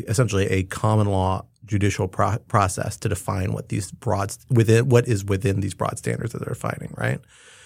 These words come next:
So they're saying, because they say essentially a state attorney general can intervene and start these actions, basically giving them a cause of action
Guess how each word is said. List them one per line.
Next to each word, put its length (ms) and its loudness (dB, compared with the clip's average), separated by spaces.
So 160 4
they're 200 8
saying, 560 4
because 300 6
they 140 6
say 240 6
essentially 400 2
a 20 -2
state 200 4
attorney 280 2
general 360 4
can 260 2
intervene 360 2
and 80 4
start 200 -2
these 160 -2
actions, 320 -2
basically 240 0
giving 240 2
them 80 2
a 60 0
cause 280 0
of 140 -4
action 520 -2